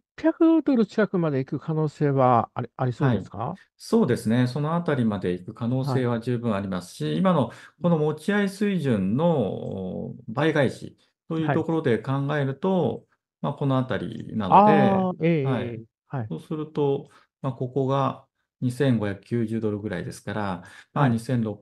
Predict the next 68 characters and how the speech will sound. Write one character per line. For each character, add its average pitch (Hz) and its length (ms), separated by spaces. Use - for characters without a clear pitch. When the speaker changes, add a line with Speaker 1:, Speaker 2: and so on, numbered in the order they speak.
Speaker 2:
百 113 220
ド 104 100
ル 95 180
届 123 340
く - 20
か 95 100
届 95 280
か 107 80
な 95 120
い 92 80
か 95 120
ぐ 101 100
ら 87 100
い 80 60
の - 160
水 - 220
準 117 280
が 180 200
タ 143 140
ー 120 100
ゲ 98 80
ッ 90 60
ト - 100
に 85 80
な 85 100
り 87 80
や 90 100
す - 160
い 87 100
か 87 120
な 92 200
と 90 140
い 90 60
う - 20
と - 100
こ - 60
ろ - 60
で 92 60
す - 100
ね。 127 60
Speaker 1:
は 143 40
い。 160 40
あ 160 340
ー、 - 40
え 143 40
え、 139 40
え 143 40
え、 131 80
え 113 640
え。 - 20
な 113 60
る - 100
ほ - 160
ど。 117 120
は 95 80
い。 - 80
Speaker 2:
は 87 200
い。 87 100
Speaker 1:
あ 98 280
ー、 - 20
よ 113 120
く - 80
わ 110 80
か 110 120
り 113 80
ま 104 80
し - 100
た。 - 160